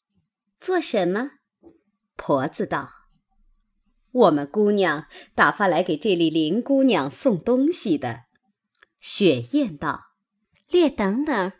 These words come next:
雪雁进来回了黛玉，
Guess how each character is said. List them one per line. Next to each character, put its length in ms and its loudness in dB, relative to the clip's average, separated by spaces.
雪 360 2
雁 260 0
进 240 0
来 220 -4
回 320 -8
了 120 -10
黛 240 -10
玉， 520 -14